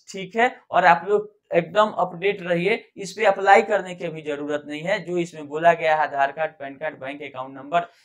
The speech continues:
ये सब आप तैयार रखिए, इतना चीज लगना ही लगना है।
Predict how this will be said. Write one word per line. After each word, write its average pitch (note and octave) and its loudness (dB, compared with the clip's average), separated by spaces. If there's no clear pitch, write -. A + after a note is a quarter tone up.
ये A#3+ 6
सब A#3+ 4
आप G3 8
तैयार G3 8
रखिए, A3+ 2
इतना G#3 2
चीज G#3+ -6
लगना F3 8
ही G#3 2
लगना F#2 -8
है। - -20